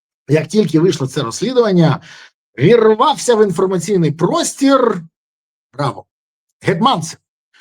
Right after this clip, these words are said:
який ска-, написав, що шокований тим, що відбувається. Він просто вимагає від, е, Федорова пояснень.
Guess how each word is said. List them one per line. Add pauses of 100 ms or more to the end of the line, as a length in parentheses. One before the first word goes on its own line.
(200)
який
ска-,
написав,
що (520)
шокований
тим,
що
відбувається. (400)
Він (320)
просто
вимагає (380)
від,
е, (1400)
Федорова
пояснень.